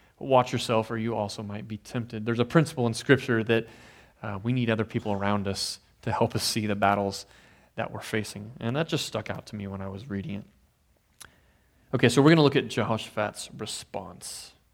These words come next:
Then Jehoshaphat was afraid. How many of you have ever been afraid? <laughs> Probably everybody, right? Should get some participation here. Um, remember, Jehoshaphat was courageous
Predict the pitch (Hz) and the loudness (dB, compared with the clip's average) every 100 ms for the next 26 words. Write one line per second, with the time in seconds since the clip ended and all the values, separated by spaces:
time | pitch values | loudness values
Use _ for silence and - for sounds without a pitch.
0 | _ _ _ _ _ _ _ _ _ - | _ _ _ _ _ _ _ _ _ -4
1 | 120 151 127 117 - 110 151 120 120 120 | -4 -2 -2 -4 -6 -6 -6 -8 -8 -8
2 | - - - 196 107 98 - _ _ _ | -12 -14 -4 -2 -2 -6 -16 _ _ _
3 | _ _ _ - 190 202 160 156 147 156 | _ _ _ -2 6 8 10 10 12 12
4 | 147 143 139 135 - 135 120 104 98 - | 10 8 4 -2 -4 2 4 4 0 -12
5 | - - - 160 - - - - 165 123 | -20 -4 6 6 6 -16 -20 -2 0 2
6 | 110 107 107 107 107 107 113 120 - - | 2 0 0 0 -2 -4 -6 -8 -12 -14
7 | 127 117 113 131 - - 131 120 - - | -12 -12 -12 -14 -18 -16 -12 -12 -12 -10
8 | 120 117 117 117 117 - - - - - | -10 -8 -10 -10 -12 -16 -20 -20 -20 -20
9 | - - - 143 127 123 - - _ _ | -20 -14 4 6 6 4 -4 -18 _ _
10 | _ _ _ _ _ _ _ _ 139 160 | _ _ _ _ _ _ _ _ 4 6
11 | 139 110 - 123 127 - 113 117 110 - | 8 6 2 0 0 -2 -2 -2 -6 -8
12 | - 123 120 120 117 98 - - | -10 -6 -2 -2 -2 -6 -8 -10